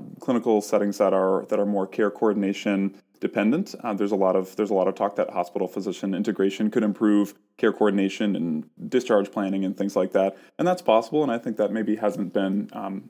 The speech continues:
explored all that well. Even with a, even with this particular study here, uh, as I, as I mentioned, you know, we, we don't have direct clinical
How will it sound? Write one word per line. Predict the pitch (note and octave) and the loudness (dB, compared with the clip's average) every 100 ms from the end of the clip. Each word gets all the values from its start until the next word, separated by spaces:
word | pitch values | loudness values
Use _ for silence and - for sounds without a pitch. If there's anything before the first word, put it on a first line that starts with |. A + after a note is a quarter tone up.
| - | -18
explored | - - G#2 F#2+ F#2+ - _ _ | -18 -4 0 2 0 -8 _ _
all | A2+ | -2
that | F#2 F#2 - | 2 2 4
well. | G#2+ F#2+ G#2 - _ _ C3 | 4 4 2 -2 _ _ 0
Even | C3 B2 | 2 2
with | A#2 G#2+ | 2 2
a, | G#2 G2+ | 2 0
even | A#2+ A2 | -2 0
with | G#2+ G#2 | 2 2
this | G#2+ | 0
particular | - G#2+ G#2+ G2+ G2+ | 0 -2 0 0 0
study | G2+ G2+ G2 | 0 0 0
here, | G2+ C#3+ A#2 G2 - - | 0 2 2 2 -2 -6
uh, | G#2 | -6
as | D#2 A2 | -4 0
I, | G2 | 0
as | G2 G2+ | 0 0
I | G2+ | -2
mentioned, | G#2 G#2 G2+ F#2+ | -2 -2 -4 -2
you | G2 | -2
know, | |
we, | F#2+ F#2+ F#2+ | 0 0 0
we | A2+ | -2
don't | G#2+ G#2 G#2+ - | 0 -2 -2 -6
have | - A2+ A2+ | -2 -2 0
direct | G2+ G2 F2 - | 0 0 -2 -6
clinical | - G2+ G2+ F#2+ F#2+ | -6 -4 0 0 0